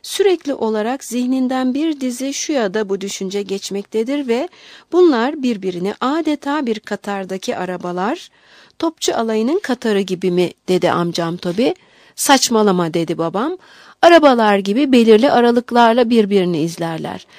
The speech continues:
Tıpkı bir mumun ısısıyla dönen bir fenerin içindeki imgeler gibi." "Yemin ederim." dedi amcam Toby, "benimki daha çok şömine fırıldağına benziyor."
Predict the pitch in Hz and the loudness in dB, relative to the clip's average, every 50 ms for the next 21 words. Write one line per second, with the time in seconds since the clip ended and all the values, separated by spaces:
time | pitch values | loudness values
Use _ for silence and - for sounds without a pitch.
0 | - - - _ _ - 392 392 - _ - 277 285 311 277 247 233 208 208 208 | -20 -20 -20 _ _ 2 2 2 2 _ 0 0 0 2 4 4 4 4 6 4
1 | 220 220 240 320 403 - - 269 - - 254 233 - - 262 262 240 233 208 180 | 6 6 6 6 6 4 2 -2 -2 -2 -4 -4 -2 -2 0 0 2 0 0 0
2 | 196 190 190 208 240 277 302 269 226 202 190 - - 254 254 240 233 202 185 185 | 0 0 2 2 4 4 4 4 4 2 0 0 2 4 4 6 6 4 4 2
3 | - - - - - - 226 208 190 190 - - 269 - 202 185 180 180 170 160 | 0 -2 -6 -4 -2 -2 0 0 0 -2 -2 -4 -4 -2 -2 -2 0 -2 -2 -4
4 | 160 165 160 160 - 175 180 - - - _ _ _ _ _ _ _ _ _ _ | -4 -6 -8 -8 -10 -10 -10 -10 -12 -14 _ _ _ _ _ _ _ _ _ _
5 | - - - - - _ - 233 254 285 370 415 403 359 269 262 247 233 233 240 | -20 -20 -20 -20 -12 _ 4 6 8 10 10 10 10 8 8 6 4 4 4 0
6 | 247 247 - - 196 185 190 190 - 180 175 175 175 180 170 170 180 - - 175 | 0 -2 -4 -4 -4 -2 -2 -4 -4 -4 -6 -4 -4 -4 -4 -6 -6 -4 -4 -2
7 | 175 233 311 339 - - - 240 - _ 302 330 339 381 403 - 381 302 269 247 | 0 0 0 0 -2 -8 -16 -18 -2 _ 8 8 8 10 8 8 6 8 8 6
8 | 285 370 - - 466 453 - - - - 339 349 381 403 381 311 240 - - 220 | 6 4 4 4 2 2 2 2 4 4 6 8 8 8 8 6 4 2 2 2
9 | 214 208 185 190 185 180 175 175 175 165 160 170 165 160 165 165 175 165 160 160 | 2 2 2 2 2 2 2 0 0 0 0 -2 -2 -2 -4 -4 -6 -6 -6 -6
10 | 156 160 - - | -6 -8 -12 -18